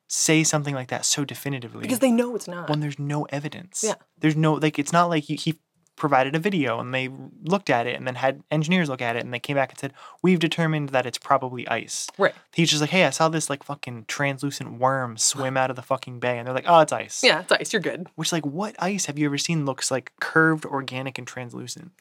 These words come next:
Speaker 2: No.
Speaker 1: Yeah.
Speaker 2: No.
Speaker 1: And the fact that he described it as organic for some reason makes it seem, and he, he, he tweeted this, and then he tweeted, like, the little alien emoji.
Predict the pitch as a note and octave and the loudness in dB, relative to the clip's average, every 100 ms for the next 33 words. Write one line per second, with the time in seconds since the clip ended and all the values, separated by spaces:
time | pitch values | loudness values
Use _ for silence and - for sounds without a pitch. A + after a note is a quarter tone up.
0 | - - _ _ _ _ _ - - - | -20 -20 _ _ _ _ _ -4 -4 -6
1 | _ - A#2+ - _ - E3+ - - D#3 | _ -12 -12 -12 _ -14 -14 -12 -2 0
2 | D#3 F3 F#3 G#3 D#3 C#3+ D#3 D3+ C#3+ - | 4 4 2 0 -4 2 2 4 -2 -4
3 | B2+ A#2+ A#2+ B2 - B2 B2 A#2+ B2 B2+ | -6 -6 -10 -10 -14 -12 -12 -10 -10 -10
4 | B2 B2 - - C3 B2 A#2+ - _ _ | -10 -10 -6 -6 -6 -10 -14 -18 _ _
5 | _ _ C#3+ D#3 D3 D#3 E3+ - D#3+ D#3+ | _ _ -2 0 0 0 -2 -2 -4 -4
6 | - G#3+ G#3 B2 A#2 A#2 C3 B2+ B2+ - | -2 0 2 0 -2 -4 -8 -10 -10 -8
7 | C3+ B2+ B2 B2 B2 A#2+ B2+ B2+ A#2+ A2 | -8 -6 -8 -8 -10 -10 -8 -8 -8 -10
8 | A2 G#2 A2 - | -12 -14 -18 -14